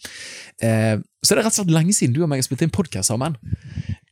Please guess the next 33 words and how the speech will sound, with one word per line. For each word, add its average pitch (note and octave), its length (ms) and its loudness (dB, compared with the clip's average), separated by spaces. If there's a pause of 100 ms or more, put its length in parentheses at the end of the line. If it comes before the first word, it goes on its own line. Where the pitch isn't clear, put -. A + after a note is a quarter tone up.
(220)
Og F#3 200 4
vi F#3+ 180 2
tenkte G3+ 300 -2
vel G#3 100 2
over D3 240 2
det. G#2 220 2
Hvis E3+ 100 0
du E3 60 -2
går E3+ 80 0
inn D3+ 100 0
på B2 140 -2
liksom C3 180 0
Preach-katalogen G2+ 1160 0
på G#2 400 -2
der A2 120 0
du G#2+ 60 2
hører G2+ 160 0
podcast, A#2+ 560 0
så - 140 -2
er - 80 -2
det A2+ 80 -4
vel G#2 80 -4
sikkert D#3+ 240 -2
nesten C#3+ 240 -4
et - 160 -12
år B2+ 240 2
siden F#2+ 280 -4
siste - 360 -2
episode G#2 320 -4
av A2+ 240 -4
deg A2+ 200 -4
og - 60 -4
meg. G#2+ 220 -6